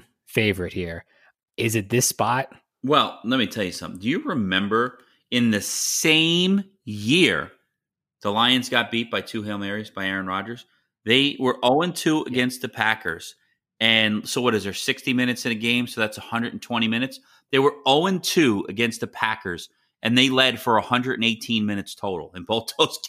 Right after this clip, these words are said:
Speaker 2: games. And I remember the Ricardo Rodgers one, but yeah, those were better Lions teams, and, uh, they were worse Packer teams. Yeah, this is a horrible spot for the Lions. They stink.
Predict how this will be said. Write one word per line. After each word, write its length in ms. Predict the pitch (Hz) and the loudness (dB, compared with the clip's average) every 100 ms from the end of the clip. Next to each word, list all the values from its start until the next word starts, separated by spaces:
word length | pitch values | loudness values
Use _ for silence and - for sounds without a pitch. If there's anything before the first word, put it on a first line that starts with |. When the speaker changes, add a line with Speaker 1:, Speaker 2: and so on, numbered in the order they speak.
| - | -14
Speaker 2:
games. 360 | - _ - - - - 113 | -16 _ -20 -20 -20 -8 0
And 140 | 123 | 2
I 120 | 117 | 4
remember 320 | 120 131 151 | 4 2 2
the 100 | 151 | 2
Ricardo 460 | 139 - 131 123 117 | 0 0 0 2 2
Rodgers 520 | 104 110 113 120 110 | 2 2 0 -2 -4
one, 260 | 120 120 120 | -4 -2 -2
but 120 | 120 | 2
yeah, 200 | 123 - - _ | 2 0 -6 _
those 220 | 143 156 | 4 4
were 60 | 151 | 4
better 280 | 135 143 135 | 4 4 4
Lions 440 | 127 127 127 123 | 2 2 2 -2
teams, 440 | 139 127 123 120 - | 0 2 2 -2 -6
and, 260 | 104 101 104 | -2 0 0
uh, 60 | |
they 100 | 101 | 2
were 120 | 107 98 | 2 2
worse 240 | 113 - | 0 0
Packer 300 | 113 107 - | 0 0 -2
teams. 380 | - 110 104 - _ _ - | -6 -4 -4 -6 _ _ -2
Yeah, 100 | 131 | 0
this 80 | 135 | 2
is 40 | |
a 80 | 127 | 2
horrible 400 | - 123 127 117 | 2 4 4 2
spot 440 | - - 107 107 - | -4 -2 0 -2 -4
for 140 | 110 | -6
the 60 | 98 | -4
Lions. 520 | 101 101 101 95 - _ _ _ - | -2 0 -2 -4 -10 _ _ _ 2
They 100 | 131 | 2
stink. 640 | - - 127 117 113 - | 2 -2 2 4 2 -4